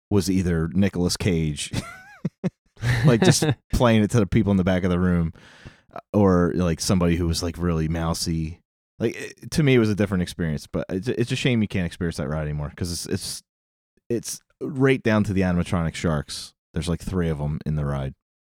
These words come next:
Speaker 2: Yeah.
Speaker 1: And they come out at different points. You can watch it on YouTube. You can go watch the Universal Jaws ride.
Speaker 2: Maybe I will.
Speaker 1: But the,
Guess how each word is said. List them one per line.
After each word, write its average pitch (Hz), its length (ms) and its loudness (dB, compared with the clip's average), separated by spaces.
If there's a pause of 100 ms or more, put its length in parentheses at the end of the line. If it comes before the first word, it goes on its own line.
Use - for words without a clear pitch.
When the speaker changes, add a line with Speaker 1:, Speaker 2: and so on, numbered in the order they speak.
(120)
Speaker 2:
Yeah. 104 240 0
Speaker 1:
And 85 100 -2
they 80 80 -2
come 82 200 -6
out 73 100 -4
at 71 80 -8
different 73 280 -8
points. - 360 -6
You 151 80 0
can 127 120 2
watch 92 260 2
it 80 80 -2
on 78 100 -2
YouTube. 73 360 -4
You 71 80 -8
can 69 100 -10
go 69 260 -8 (680)
watch 76 240 -6
the 78 60 -4
Universal 69 400 -4
Jaws 67 280 -6
ride. 65 220 -10 (100)
Speaker 2:
Maybe 101 180 -4
I 92 60 -4
will. 92 240 -6 (460)
Speaker 1:
But 78 160 -6
the, 71 280 -6